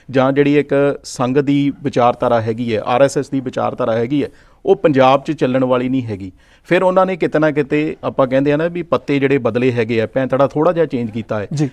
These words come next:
Speaker 1: ਤੇ ਉਹਨਾਂ ਨੇ ਬਾਕੀ ਦੇ ਜਿਹੜੇ ਉਮੀਦਵਾਰ ਨੇ, ਤੁਸੀਂ ਦੇਖੋ ਵੀ ਉਹ ਸਾਰੇ ਇੱਧਰੋਂ ਉੱਧਰੋਂ ਲਿਆ ਕੇ, ਅ, ਸਿਰਫ ਇੱਕ ਗੁਰਦਾਸਪੁਰ ਵਾਲਾ ਜਿਹੜਾ ਉਮੀਦਵਾਰ ਹੈ,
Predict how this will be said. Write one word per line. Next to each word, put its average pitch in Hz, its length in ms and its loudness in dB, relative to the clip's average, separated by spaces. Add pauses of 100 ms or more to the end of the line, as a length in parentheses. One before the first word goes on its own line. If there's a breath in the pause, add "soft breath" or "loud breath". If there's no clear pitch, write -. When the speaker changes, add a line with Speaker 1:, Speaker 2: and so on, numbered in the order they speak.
Speaker 1:
ਤੇ 170 80 2
ਉਹਨਾਂ 170 300 2
ਨੇ 175 200 -2
ਬਾਕੀ 165 400 0
ਦੇ 165 140 0
ਜਿਹੜੇ 151 220 2
ਉਮੀਦਵਾਰ 131 520 2
ਨੇ, 131 100 0
ਤੁਸੀਂ 131 240 -4
ਦੇਖੋ 127 260 -4
ਵੀ 143 100 0
ਉਹ 151 100 0
ਸਾਰੇ 139 340 0
ਇੱਧਰੋਂ 135 280 0
ਉੱਧਰੋਂ 131 240 -2
ਲਿਆ 117 240 0
ਕੇ, 147 220 -4 (440 soft breath)
ਅ, 139 40 4
ਸਿਰਫ 165 300 2
ਇੱਕ 170 140 -2
ਗੁਰਦਾਸਪੁਰ 143 540 2
ਵਾਲਾ 170 160 4
ਜਿਹੜਾ 156 160 0
ਉਮੀਦਵਾਰ 127 440 0
ਹੈ, 104 100 -2